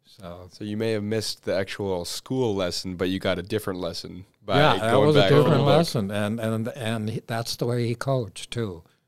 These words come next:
Speaker 1: He was, um, he expected you to, uh, do the right thing,
Speaker 2: Mm-hmm.
Speaker 1: and, and, and sometimes the right thing is, uh,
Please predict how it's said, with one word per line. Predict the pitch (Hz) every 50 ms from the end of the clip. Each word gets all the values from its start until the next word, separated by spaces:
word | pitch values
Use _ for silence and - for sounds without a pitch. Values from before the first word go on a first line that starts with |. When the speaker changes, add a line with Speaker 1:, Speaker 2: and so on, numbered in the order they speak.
| _ _ _
Speaker 1:
He | 120 110 104
was, | 104 101 104 92 90
um, | 98 92 92 90 92 95 92 _ _ _ _ _ _ _ _ _ _ _ _ _ _ _ _
he | 120
expected | 117 117 - - - 120 110 - - 117 98 92
you | 104 101 98 98 90
to, | 87 - 120 107 95 95 95 95 95 _ _ _ _ _ _ _ _ _ _ _ _ _ _ _ _
uh, | - 95 90 90 95 85 82
do | 107 104
the | 95 110 98
right | 90 92 90 87 85 -
thing, | - 95 85 80 90 - _ _ _ _ _ _ _ _ _ _
Speaker 2:
Mm-hmm. | 92 95 98 92 -
Speaker 1:
and, | 101 95 95 95 98
and, | 107 98 95 95 95 95 95 92 95 98 95 _ _ _ _ _ _ _ _ _
and | 107 92 92
sometimes | - - 110 92 95 92 107 101 92 98 92
the | - 113 92
right | 92 95 95 95
thing | - - 107 98 101 101 110 123 - _ _ _ _ _ _ _ _ _ _ _ _ _ _ _ _ _ _ _ _
is, | - 92 92 98 98 95 95 95 101 - - _ _ _ _ _ _ _ _ _ _ _ _ _ _ _ _ _ _ _ _ _ _ _ _ _ _ _ _ _ _ _ _ _ 101
uh, | 92 87 92 92 92